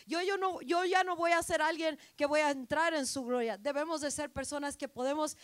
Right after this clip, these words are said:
saber entrar y permanecer, movernos er-, y te-, en Él y tener nuestra existencia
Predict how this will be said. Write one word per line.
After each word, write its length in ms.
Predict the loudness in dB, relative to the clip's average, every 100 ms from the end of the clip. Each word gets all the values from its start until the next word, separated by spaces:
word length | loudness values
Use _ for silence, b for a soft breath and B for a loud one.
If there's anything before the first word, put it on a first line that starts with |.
| B
saber 520 | -2 0 2 0 0 0
entrar 800 | 2 2 -2 0 4 4 2 -6 _ _
y 300 | -2 0 -2 -4
permanecer, 880 | -2 -2 -2 -4 -6 -4 -2 -2 -2 B B
movernos 840 | -4 -2 0 0 0 0 0 -2 -6
er-, 340 | 0 2 2 -2
y 140 | -6
te-, 300 | -6 -2 0
en 120 | 0
Él 300 | -2 -2 -4 -6
y 140 | -6
tener 320 | -4 -4 -4
nuestra 300 | -4 -6 -8
existencia 840 | -8 -10 -4 -2 -2 -2 -2 -2